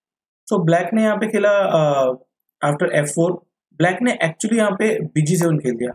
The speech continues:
उन्होंने मारा नहीं, because उनको लगा ये Bishop बहुत important है और Knight तो फिलहाल कुछ नहीं कर रहा है, right, सी थ्री पे। So rook ई वन खेला यहाँ पे, अ, White ने, ई फ़ोर में भी उनका कोशिश है खेलने का, जी फ़ाइव।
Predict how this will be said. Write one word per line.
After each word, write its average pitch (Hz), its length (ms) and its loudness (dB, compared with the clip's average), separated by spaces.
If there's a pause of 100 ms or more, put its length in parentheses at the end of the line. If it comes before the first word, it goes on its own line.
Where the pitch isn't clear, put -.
(160)
उन्होंने 160 180 2
मारा 147 300 2
नहीं, 139 140 -4
because 165 260 -2
उनको 175 200 -2
लगा 190 180 0
ये 190 120 2
Bishop 156 280 0
बहुत 156 280 0
important 165 460 2
है - 180 -4 (300)
और 165 140 2
Knight 156 320 0
तो 196 80 -2
फिलहाल 165 300 0
कुछ 160 220 -4
नहीं 147 100 2
कर 131 100 -4
रहा 117 100 -6
है, 110 80 -10 (560)
right, 135 200 -6 (280)
सी 127 180 -4
थ्री 127 160 -2
पे। - 320 -10 (920)
So 180 80 4
rook 170 240 0
ई 196 40 0
वन 208 180 0
खेला 196 180 2
यहाँ 190 160 2
पे, 185 140 -2
अ, 180 260 -2 (680)
White 143 260 0
ने, 180 240 0 (100)
ई 151 120 2
फ़ोर 170 220 0
में 160 200 2
भी 165 340 -2 (320)
उनका 143 340 -2
कोशिश 147 400 -4
है 147 60 0
खेलने 143 340 -4
का, 156 280 -2 (340)
जी 170 240 -2
फ़ाइव। 135 280 0